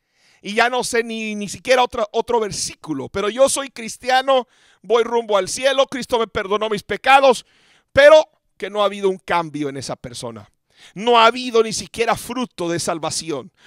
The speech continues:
fruto de arrepentimiento. Hermano mío, discúlpeme, pero ese no es el trabajo de la salvación.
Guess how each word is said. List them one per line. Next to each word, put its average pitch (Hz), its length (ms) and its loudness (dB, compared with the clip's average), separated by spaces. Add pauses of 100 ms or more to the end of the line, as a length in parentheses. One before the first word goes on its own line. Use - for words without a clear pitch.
(160)
fruto 277 500 2
de 196 120 0
arrepentimiento. 165 1200 -8 (320)
Hermano 226 460 2
mío, 247 400 0
discúlpeme, 156 800 -8 (120)
pero 190 300 0
ese 226 280 4
no 214 140 -2
es 226 160 -2
el 190 140 -6
trabajo 214 500 4
de 226 100 0
la 202 120 0
salvación. 180 680 -6